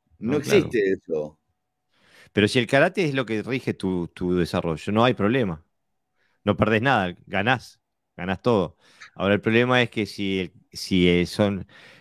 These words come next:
Speaker 2: eh, la política, la, el estatus, la posición, la representatividad, lo, yo qué sé, si, si es, son esas cosas, ahí perdés todo, ¿no?
Speaker 1: Lo que pasa es que también
Speaker 2: Mm.
Speaker 1: existe otro tema, existe otro tema.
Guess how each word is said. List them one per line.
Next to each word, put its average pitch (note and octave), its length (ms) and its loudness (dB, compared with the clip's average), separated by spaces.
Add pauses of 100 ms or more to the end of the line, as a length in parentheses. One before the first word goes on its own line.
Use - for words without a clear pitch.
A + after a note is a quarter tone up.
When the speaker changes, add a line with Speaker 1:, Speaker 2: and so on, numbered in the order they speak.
(400)
Speaker 2:
eh, D#2+ 100 -8
la D#2 140 -2
política, F2+ 600 0
la, E2 160 -2
el D#2 120 -8
estatus, F2 500 -4
la E2 140 -2
posición, F#2 640 -4
la E2+ 60 -6
representatividad, E2+ 1160 0
lo, F#2 120 -2
yo G2 120 -10
qué G#2 120 0
sé, A#2 320 0 (760)
si, F#2 260 0
si G#2+ 200 4
es, A#2 140 2
son C#3+ 160 0
esas C#3+ 220 -4
cosas, D3+ 440 -8
ahí A2 200 -2
perdés A#2+ 360 0
todo, D#2 380 -6 (580)
¿no? - 200 -8
Speaker 1:
Lo A2 60 0
que A#2+ 100 2
pasa F#3+ 180 2
es F#3+ 40 0
que F3 60 0
también D#3 260 0
Speaker 2:
Mm. - 20 -2
Speaker 1:
existe D3 280 -4
otro A2+ 200 -4
tema, G#2+ 540 -4 (180)
existe C3+ 360 -6
otro G#2 180 -6
tema. - 420 -10